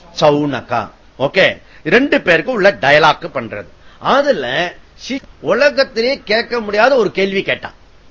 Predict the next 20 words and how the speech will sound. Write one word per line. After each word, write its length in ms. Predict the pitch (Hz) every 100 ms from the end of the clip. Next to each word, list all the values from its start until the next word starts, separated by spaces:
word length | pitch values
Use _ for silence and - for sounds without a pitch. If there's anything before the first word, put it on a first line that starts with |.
| _ _ - -
அற்புதமான 600 | 190 - 320 226 175 208 240
கேள்வி 260 | 143 95
அது. 120 | 92 95 _ - - - -
அது 140 | 160 131
ஒண்டர் 440 | 139 233 294 294 156
அந்த 140 | 135
கேள்வி. 300 | 123 147 104 - - - -
ஓகே, 200 | 123 180
இந்த 180 | 139 143 -
கேள்வி 340 | 208 302 320 262
வந்துருத்துனாலே 680 | 196 262 180 190 180 214
போறோம் 260 | 160 156 123
உங்களுக்கு. 260 | 110 95 - - - - -
கஸ்மின் 580 | 185 - - 320 302 269 180
பகவதோ 640 | 160 156 147 135 - 180 254 -
பகவோ 400 | 156 156 151 226 269 123
விக்ஞாதே 800 | 180 151 170 170 151 - 151 247 - - - -
சர்வமிதம் 800 | - 240 269 302 285 226 180 254
விக்ஞாதம் 720 | 190 151 156 170 156 143 277 339
பவதி. 440 | 156 101 139 156